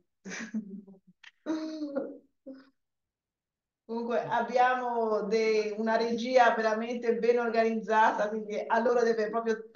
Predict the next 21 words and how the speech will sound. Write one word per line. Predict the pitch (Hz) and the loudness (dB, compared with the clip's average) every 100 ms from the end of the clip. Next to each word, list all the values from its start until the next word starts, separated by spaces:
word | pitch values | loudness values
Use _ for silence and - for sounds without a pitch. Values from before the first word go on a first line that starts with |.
| 220 | 0
va | 233 233 | 0 2
tutto | 262 - 247 | 0 0 0
il | 220 240 | 0 0
merito, | 226 226 233 233 233 214 196 202 | 4 4 2 -4 -2 -2 0 -2
la, | 202 208 202 202 208 | -2 0 0 -2 -6
il | 220 | -8
ringraziamento | 226 214 233 - 220 220 233 269 240 | -4 -2 -2 0 0 0 -2 -2 0
e | |
la | 247 | 0
preghiera. | 214 214 202 214 208 | -2 -4 -2 -2 0
Nascosti, | 233 - - 254 269 - - 247 220 - | -2 -2 4 6 6 4 -2 -8 -10 -8
devo | 214 233 | 2 6
essere | 226 254 | 6 6
io | 240 226 | 4 2
quella | 220 202 202 | 2 -2 -4
nascosta, | - - 208 214 - | -6 -6 -4 -4 -4
ma | 208 | -2
loro | 214 247 | 4 4
sono | 285 214 | 4 2
nascosti | 240 - - 240 262 - - 226 | -2 -2 -2 2 2 0 -8 -4
e | 214 214 196 - | 0 0 -2 -12